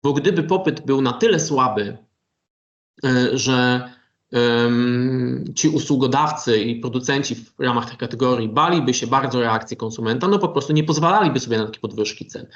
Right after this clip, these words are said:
A skoro sobie pozwalają, to znaczy, że są pewni tego, że i tak popyt jest mocny i warto te ceny podnieść, po prostu więcej zarobić albo, albo mniej stracić, jeśli wzrosły im koszty. Więc, e, to jest ten niepokojący element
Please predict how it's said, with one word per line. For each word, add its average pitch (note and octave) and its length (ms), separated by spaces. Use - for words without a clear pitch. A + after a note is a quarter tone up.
A - 60
skoro F3+ 220
sobie C#3+ 140
pozwalają, A#2 600
to D4 120
znaczy, E3+ 320
że D#3 160
są D#3 200
pewni D#3 300
tego, B2+ 280
że A#2 140
i A#2 40
tak B2 180
popyt B2+ 220
jest A#2+ 140
mocny C3 440
i G#2 160
warto D3 280
te B2+ 100
ceny A#2 220
podnieść, C#3 540
po - 100
prostu - 260
więcej A#2 260
zarobić B2+ 440
albo, A2 320
albo C3+ 200
mniej D#3+ 200
stracić, C#3+ 360
jeśli A#2 180
wzrosły A#2 300
im A2+ 120
koszty. - 460
Więc, E3+ 800
e, E3+ 520
to G3+ 200
jest F#3+ 140
ten D#3 140
niepokojący B2+ 600
element C#3 560